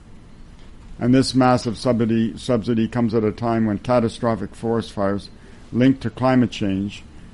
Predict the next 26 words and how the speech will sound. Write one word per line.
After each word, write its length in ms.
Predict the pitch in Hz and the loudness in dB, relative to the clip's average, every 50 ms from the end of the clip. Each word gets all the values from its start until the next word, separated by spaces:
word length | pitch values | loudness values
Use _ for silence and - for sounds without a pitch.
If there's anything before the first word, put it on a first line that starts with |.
| - - - - | -20 -20 -16 -10
and, 300 | - 95 101 107 110 - | -6 -4 -2 -2 -2 -2
uh, 160 | - 110 104 | -4 -6 -8
climate 360 | 101 - - 120 117 117 110 107 | -6 -4 -2 0 0 0 0 0
change 280 | - 117 113 107 92 | 0 0 0 0 0
according 380 | 104 - - 117 113 110 107 98 | -2 -2 0 0 0 2 0 0
to 80 | 104 | -2
which 280 | 104 107 104 104 - - | -2 -2 -2 -4 -4 -6
m-, 320 | 107 104 85 - - 101 | -6 -4 -4 -4 -4 -2
many, 260 | 110 113 113 110 104 - - | 0 2 2 2 0 -2 -4
uh, 500 | - - - - - - - - - - | -10 -12 -12 -12 -12 -14 -14 -14 -16 -16
scientists 540 | - - - 120 117 113 98 107 107 - - | -10 -4 -2 0 0 0 0 -2 -4 -4 -6
believe 520 | - 87 110 110 113 117 110 107 95 90 | -6 -4 -2 0 0 2 0 0 -2 -2
is, 320 | 98 101 92 87 - - - - - - - - - - - - - - - - | -4 -4 -4 -6 -8 -14 -18 -18 -18 -20 -20 -20 -20 -20 -20 -20 -20 -16 -10 -6
uh, 380 | 95 101 101 101 98 95 95 92 - | -4 -2 -2 0 -2 -2 -4 -4 -6
coming 280 | - 123 113 110 104 104 | -4 -2 0 0 0 0
about 260 | 101 87 110 107 98 | 0 0 0 0 0
because 280 | 90 107 - 110 98 101 | 0 -2 -2 -2 -2 0
of 140 | 107 92 | -2 0
the 60 | 95 101 | 0 2
overuse 600 | 101 107 107 101 110 107 107 110 107 98 - 104 | 2 2 2 2 2 2 2 2 0 0 -2 -6
of 120 | 95 90 | -4 -2
oil 220 | 101 104 101 98 | -2 0 0 0
and 140 | 98 95 87 | 0 -2 -2
gas 400 | - 101 101 101 98 101 - - | -2 0 0 0 -2 -2 -4 -6
and 120 | 104 98 98 | -6 -4 -4
the 120 | 95 80 | -4 -6